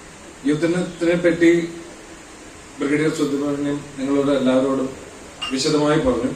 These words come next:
അതിനെപ്പറ്റി എനിക്ക് കാര്യമായിട്ടൊന്നും പറയാനില്ല. എന്നാലും ഈ യുദ്ധത്തിൽ ഉണ്ടായ മെയിൻ ആയിട്ടുള്ള ഒരു ഇതെന്തെന്ന് വെച്ചാൽ പാകിസ്ഥാൻ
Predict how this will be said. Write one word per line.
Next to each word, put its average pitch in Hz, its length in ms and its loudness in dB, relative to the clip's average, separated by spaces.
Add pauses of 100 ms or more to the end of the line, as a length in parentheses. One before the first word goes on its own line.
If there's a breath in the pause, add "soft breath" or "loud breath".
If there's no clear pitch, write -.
(140)
അതിനെപ്പറ്റി 135 460 0 (200)
എനിക്ക് 139 220 -2 (120)
കാര്യമായിട്ടൊന്നും 156 580 0 (200)
പറയാനില്ല. 123 460 0 (1120)
എന്നാലും 139 340 2 (1300)
ഈ - 100 2
യുദ്ധത്തിൽ 175 420 2 (280)
ഉണ്ടായ 160 240 0 (180)
മെയിൻ 165 320 0
ആയിട്ടുള്ള 165 360 0
ഒരു 160 100 -2 (220)
ഇതെന്തെന്ന് 135 440 -2
വെച്ചാൽ 131 280 -2 (2250)
പാകിസ്ഥാൻ 180 500 0